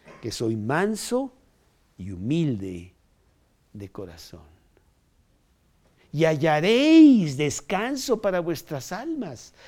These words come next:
La persona humilde es la persona que realmente descansa. La persona orgullosa no puede descansar. Siempre tiene que estar pretendiendo lo que no es.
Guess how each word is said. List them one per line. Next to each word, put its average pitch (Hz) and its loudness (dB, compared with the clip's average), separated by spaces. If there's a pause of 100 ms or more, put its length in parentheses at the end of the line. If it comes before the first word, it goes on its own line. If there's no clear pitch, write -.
(160)
La 165 0
persona 208 -4
humilde 202 -4
es 185 -6
la 208 -6
persona 196 -6
que 185 -4
realmente 190 -4
descansa. 175 -6 (240)
La 165 2
persona 175 0
orgullosa 160 -2
no 170 -8
puede 117 -6
descansar. 107 -10 (280)
Siempre 156 0
tiene 147 -4
que 127 -10
estar 139 -4
pretendiendo 131 -6
lo 107 -10
que 101 -12
no 90 -14
es. - -20